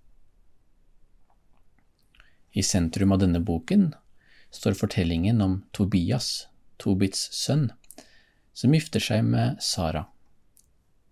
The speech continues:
Og beskrivelsen av den ekteskapelige kjærligheten mellom dem er en viktig grunn til at boken leses ikke bare i,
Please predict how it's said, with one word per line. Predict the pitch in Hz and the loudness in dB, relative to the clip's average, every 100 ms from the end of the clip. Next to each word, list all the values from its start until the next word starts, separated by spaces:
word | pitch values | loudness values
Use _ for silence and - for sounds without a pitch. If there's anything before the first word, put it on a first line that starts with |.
| - - - - _ | -20 -20 -20 -20 _
Og | - 101 | -6 -2
beskrivelsen | 98 - 92 90 92 - 98 | -2 -2 -4 -2 -4 0 2
av | 95 113 | 2 0
den | 92 85 | -2 -2
ekteskapelige | - - - - 85 - - 85 85 - | -6 -6 -8 -4 -4 -4 -6 -4 -2 -2
kjærligheten | 90 78 80 82 - 107 | -2 -2 -4 -6 -2 0
mellom | 90 85 82 85 92 | 0 0 -2 -6 -2
dem | 110 202 190 - | 2 4 2 -2
er | 113 | 0
en | 104 | 2
viktig | 104 - 95 101 | 2 -2 -4 0
grunn | 117 170 - - - - _ - | 0 0 -2 -20 -20 -20 _ -4
til | - | -2
at | 90 | -2
boken | - 82 - 87 92 - _ _ _ _ _ _ _ - | -4 -6 -4 -2 -4 -10 _ _ _ _ _ _ _ -4
leses | 92 90 101 101 | -2 0 -2 -2
ikke | 82 104 104 | -4 -2 0
bare | 87 82 | 0 -2
i, | 85 82 | -4 -6